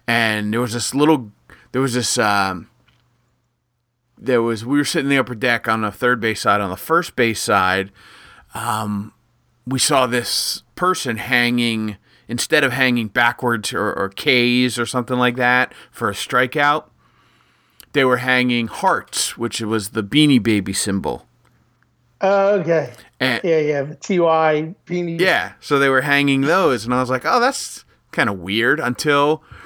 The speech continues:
Speaker 1: um, I got on the train to go back downtown, and there was a little girl about five or six years old asleep on the subway car in her dad's lap holding the signs,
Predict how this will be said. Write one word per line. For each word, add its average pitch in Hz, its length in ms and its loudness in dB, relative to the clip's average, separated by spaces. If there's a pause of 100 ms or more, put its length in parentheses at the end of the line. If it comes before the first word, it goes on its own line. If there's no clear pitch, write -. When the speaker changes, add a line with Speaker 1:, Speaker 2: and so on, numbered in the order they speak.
(320)
Speaker 1:
um, 120 840 0
I 123 320 2 (220)
got 135 200 2
on 123 120 0
the 120 80 -2
train 156 400 0
to 123 60 0
go 123 120 2
back 117 280 0
downtown, 127 840 0
and 120 180 -4
there 120 100 0
was 113 140 0
a 117 40 -4
little 127 260 2
girl 127 360 2
about 120 220 0
five 123 360 0
or 135 60 -4
six - 300 -6
years 135 200 0
old 127 440 2 (220)
asleep - 640 -2 (1000)
on 131 180 2
the 127 140 0
subway 139 340 0
car 117 320 2
in 120 60 2
her 117 100 2
dad's 123 320 0
lap 135 320 2 (160)
holding 127 640 0
the 110 340 4
signs, 113 800 -2